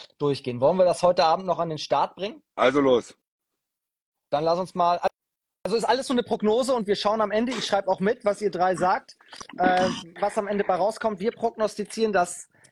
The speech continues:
Speaker 1: E M zweitausenddreiundzwanzig Schrägstrich vierundzwanzig All-Star-Team.
Speaker 2: Zweiundzwanzig.
Speaker 1: <laughs> So, wir fangen beim Tor an.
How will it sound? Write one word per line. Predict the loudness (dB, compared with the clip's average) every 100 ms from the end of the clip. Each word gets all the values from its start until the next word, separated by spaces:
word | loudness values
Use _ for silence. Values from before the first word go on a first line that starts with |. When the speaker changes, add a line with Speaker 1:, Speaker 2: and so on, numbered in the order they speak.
| _ _ -2
Speaker 1:
E | -2 2
M | 0 0 -4 -8 _ _
zweitausenddreiundzwanzig | -2 0 2 2 2 0 -6 _ _ _ _ -2 2 2 0 0 0 0 -2 -4 -4 -12 -4
Schrägstrich | -4 -2 -4 -4
vierundzwanzig | -2 -2 -2 0 0 0 -2 -4 -2 2
All-Star-Team. | 4 4 2 0 2
Speaker 2:
Zweiundzwanzig. | -2 -4 -8 _ _ _ _ _ -10
Speaker 1:
<laughs> | -2 0 0 -4 -6 -6 -6 -8 -14 -8 -8 -8 -20 -20 -20 -8 -6 -6 -8 -2
So, | 8 8 8 8
wir | 8
fangen | 8 6
beim | 4 4
Tor | 2 4
an. | 2 0